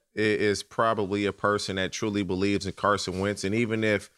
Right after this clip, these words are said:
Hurts goes on to have a great career, he'll probably still have the same opinion. That's how these guys are.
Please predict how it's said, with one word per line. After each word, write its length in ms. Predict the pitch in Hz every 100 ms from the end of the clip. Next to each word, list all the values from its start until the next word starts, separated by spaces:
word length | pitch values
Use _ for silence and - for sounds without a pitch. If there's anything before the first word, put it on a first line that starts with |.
| _ _ _
Hurts 320 | - 120 123 -
goes 240 | 113 104
on 140 | 110
to 80 | 101
have 160 | 107 95
a 40 |
great 280 | 82 101 92
career, 260 | - 104 90
he'll 140 | 92
probably 340 | - 104 95
still 200 | 92 101
have 120 | 95 82
the 80 |
same 300 | 85 95 92
opinion. 340 | 85 107 90 85
That's 200 | 95 -
how 120 | 95
these 200 | 90 82
guys 340 | 90 87 82
are. 260 | 87 76